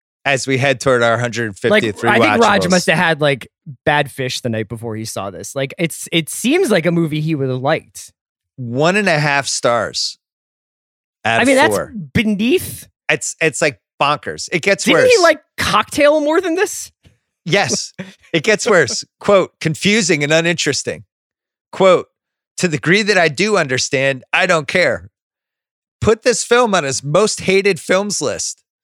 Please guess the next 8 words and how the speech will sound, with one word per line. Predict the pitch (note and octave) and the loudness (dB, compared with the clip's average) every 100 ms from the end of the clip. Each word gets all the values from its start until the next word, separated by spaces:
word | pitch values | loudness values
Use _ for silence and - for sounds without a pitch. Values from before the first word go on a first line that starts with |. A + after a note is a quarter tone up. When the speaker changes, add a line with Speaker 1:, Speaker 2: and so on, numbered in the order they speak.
| _ _ _ _ _ _ | _ _ _ _ _ _
Speaker 2:
I | E3 | -2
wonder | G3 G3+ C#4 F4+ | 0 0 2 0
whether | C4+ G3+ F#3 F#3+ F3+ | 2 0 2 2 0
or | |
not | E3 D3+ C#3 C3 | 2 0 0 -2
Raj | C#3 C3+ C#3 C#3+ - - _ _ | -2 0 0 -4 -8 -12 _ _
was | C#3 D3 | -12 -8
having | D3 C3 B2 A#2+ A#2 | -4 -4 -2 -4 -4